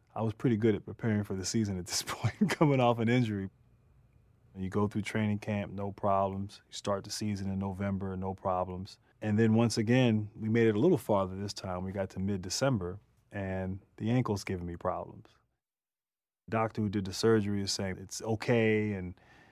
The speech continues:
and, and I finally, like, "You know what? This, this doesn't make sense. You know, something's not right."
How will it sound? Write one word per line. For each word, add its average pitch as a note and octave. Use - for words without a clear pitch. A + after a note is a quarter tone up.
and, G#2
and A#2+
I A#2+
finally, D3+
like, A2+
"You C3
know B2+
what? B2
This, A#2+
this -
doesn't G2+
make F#2+
sense. G2
You G#2+
know, G2+
something's G#2+
not G2
right." G#2+